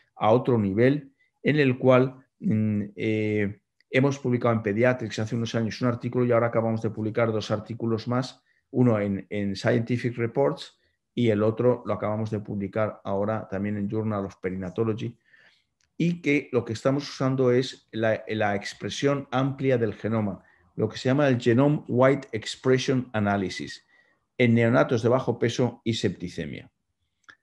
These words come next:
Lo que se hace es lo siguiente. Para expres-, para analizar los perfiles de expresión de los genes que se producen cuando hay una infección por una bacteria.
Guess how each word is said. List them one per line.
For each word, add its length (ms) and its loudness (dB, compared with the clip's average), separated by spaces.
Lo 160 6
que 100 2
se 160 4
hace 400 2
es 180 0
lo 120 0
siguiente. 720 -4
Para 320 2
expres-, 640 -4
para 240 0
analizar 720 2
los 240 0
perfiles 500 0
de 80 0
expresión 540 -2
de 100 2
los 240 -2
genes 560 0
que 100 2
se 160 0
producen 640 0
cuando 540 2
hay 260 2
una 320 2
infección 460 -2
por 120 -4
una 140 -4
bacteria. 540 -10